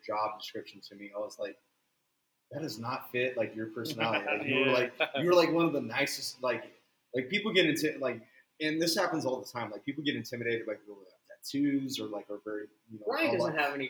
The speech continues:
Speaker 3: tattoos.
Speaker 1: Oh, yeah, Ryan has
Speaker 2: No, no.
Speaker 1: zero, zero tattoos.
Speaker 3: I think the only part of him that's not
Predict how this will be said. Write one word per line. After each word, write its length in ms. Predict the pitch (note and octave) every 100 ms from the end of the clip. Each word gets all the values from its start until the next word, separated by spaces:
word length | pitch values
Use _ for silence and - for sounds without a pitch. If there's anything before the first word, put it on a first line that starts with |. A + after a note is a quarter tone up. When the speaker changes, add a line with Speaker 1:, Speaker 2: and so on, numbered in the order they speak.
| -
Speaker 3:
tattoos. 280 | B2 A#2 -
Speaker 1:
Oh, 180 | A#2+ A2
yeah, 120 | G#2+ G2+
Ryan 200 | B2 B2
has 80 | A#2
Speaker 2:
No, 360 | B2+ A#2+ A#2 A2+
no. 20 | A2+
Speaker 1:
zero, 260 | A2 G#2+ G#2
zero 400 | - A2+ A2 G#2
tattoos. 300 | - G#2 - - G3
Speaker 3:
I 40 |
think 160 | C4+ -
the 120 | A3+ A3+
only 340 | A3+ A#3+ A#3+
part 220 | A3 G#3+
of 80 | G3+
him 140 | G3+ F#3+
that's 220 | E3+ C#3+ D3+
not 260 | D#3+ D#3+